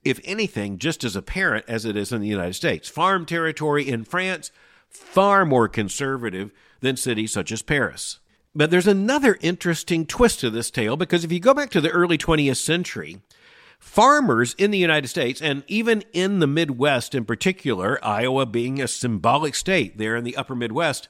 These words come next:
in the early twentieth century, farmers were the leading edge of populism in the United States. And that means a political movement that is based upon a popular uprising. And there were reasons why farmers were very much a part of that populism in the early twentieth century.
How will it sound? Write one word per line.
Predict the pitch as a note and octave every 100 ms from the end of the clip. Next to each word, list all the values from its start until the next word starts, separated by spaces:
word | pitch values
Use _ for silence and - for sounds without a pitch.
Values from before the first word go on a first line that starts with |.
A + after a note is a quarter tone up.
| _ - - - _ _ _
in | G3+
the | G#3
early | B3 D#4
twentieth | - A#3+ G#3 D#3+
century, | - G3 G#3+ - A2 C3 _
farmers | _ G3 A#3 C#4 A3+ E3+ D3
were | C#3+ C#3+ C#3+ C#3+ D3+
the | C3+
leading | D#3 A#3+ B3 F3
edge | D3 D3
of | C#3+ C3 _
populism | - B3 - G3+ B2+ G#2+ C3
in | C#3+
the | C3
United | C#3+ B2 B2
States. | C3+ A3 A#2 D#2+ - _ _ _ _
And | G2+ A#2
that | C3+ C#3
means | C3+ C3+ C#3+
a | -
political | B2+ C#3 F3+ A#3+ G#3+
movement | F#3 E3+ D#3 A#2+ -
that | B2+
is | B2+ G#2
based | A2 F#3 F#3+
upon | E3 D3 C3+
a |
popular | G#2+ - G#3 - F3+ D3 C3 -
uprising. | D#3+ - A#2+ F#2+ F#2+ E3+
And | A3+
there | C4
were | G#3+
reasons | G#3 A#3 G3+ D3
why | C#3 C3
farmers | - E3+ F3 D#3 A2+
were | A#2+ A2+
very | G3+
much | G#3+ F3+
a | C3+
part | D3 D3
of | B2+
that | A#2 -
populism | D3+ D3+ C#3+ A2+ A2 A2+ A2+
in | C3+
the | C3
early | B2+ B2 C3
twentieth | B2 G#2+ A2+
century. | G3 F3+ G#2+